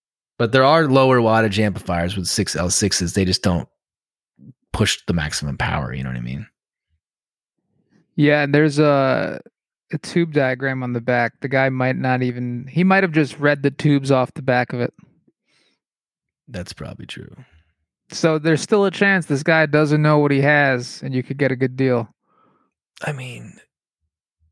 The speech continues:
Speaker 1: the chances of casually owning something like this,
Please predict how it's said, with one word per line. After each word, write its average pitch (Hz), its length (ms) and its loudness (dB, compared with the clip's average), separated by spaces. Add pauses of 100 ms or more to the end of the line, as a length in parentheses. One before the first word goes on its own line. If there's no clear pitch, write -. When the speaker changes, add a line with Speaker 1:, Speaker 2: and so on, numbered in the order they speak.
(140)
Speaker 1:
the 113 100 -2
chances 151 580 0
of 107 540 -2
casually 110 480 0
owning 101 280 -2
something 110 340 -2
like 110 200 -4
this, 110 480 -8